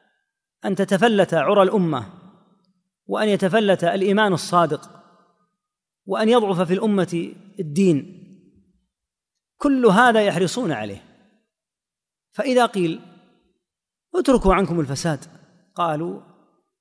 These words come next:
"إنما نحن مصلحون"، فزعموا أن ما يفعلونه من الفساد إصلاح. فحكم الحكيم الخبير عز وجل عليهم بهذا الحكم العظيم: "ألا إنهم هم المفسدون"،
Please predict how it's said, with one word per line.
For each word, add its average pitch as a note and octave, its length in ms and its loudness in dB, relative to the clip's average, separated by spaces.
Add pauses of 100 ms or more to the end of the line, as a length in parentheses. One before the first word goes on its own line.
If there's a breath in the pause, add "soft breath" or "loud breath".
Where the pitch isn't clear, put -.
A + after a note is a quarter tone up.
(240)
"إنما F3 360 -8
نحن C#3+ 220 -10
مصلحون"، C#3 800 -10 (1000)
فزعموا F#3 520 -2
أن F3+ 160 -4
ما G3 140 -4
يفعلونه E3 500 -4
من E3+ 100 -4
الفساد D3+ 460 -6
إصلاح. D#3+ 560 -10 (1000)
فحكم A3+ 340 0
الحكيم E3+ 420 -2
الخبير D3+ 380 -4
عز D3 180 -4
وجل D3+ 240 -4
عليهم F3 460 -4 (540)
بهذا E3+ 320 -2
الحكم D3+ 300 -8
العظيم: E3 520 -6 (360)
"ألا F3+ 300 0
إنهم F3 340 -2
هم G3 180 -6
المفسدون"، D3 600 -8